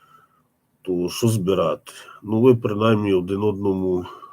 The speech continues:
там кошти скидаєте, телефон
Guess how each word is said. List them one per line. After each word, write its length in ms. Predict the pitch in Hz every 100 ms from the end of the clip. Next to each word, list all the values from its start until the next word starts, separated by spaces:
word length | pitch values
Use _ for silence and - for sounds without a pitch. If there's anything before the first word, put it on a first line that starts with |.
| - _ _ _ _ _ _ _ _
там 160 | 110 104
кошти 420 | - 92 - -
скидаєте, 680 | 82 - 82 85 78 - 85
телефон 600 | 127 117 92 - 90